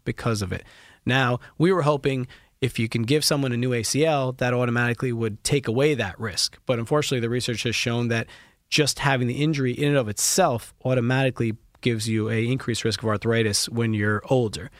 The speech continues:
So what we can help with is try to give you a new A C L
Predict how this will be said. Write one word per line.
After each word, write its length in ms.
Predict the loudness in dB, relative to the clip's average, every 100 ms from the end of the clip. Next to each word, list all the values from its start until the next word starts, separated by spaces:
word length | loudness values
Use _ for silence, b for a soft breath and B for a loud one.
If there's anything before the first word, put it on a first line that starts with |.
| b b
So 220 | -2 2 2
what 260 | 2 0
we 300 | 2 2 2
can 320 | 0 0 -2 -6 -4
help 380 | 2 2 2
with 300 | -2 -2 -2
is 160 | -4 -4
try 400 | -4 0 2 2
to 80 | 0
give 340 | -2 -2 0
you 160 | 0 0
a 60 |
new 160 | 0 0
A 60 | 0
C 200 | 0 2
L 300 | 2 0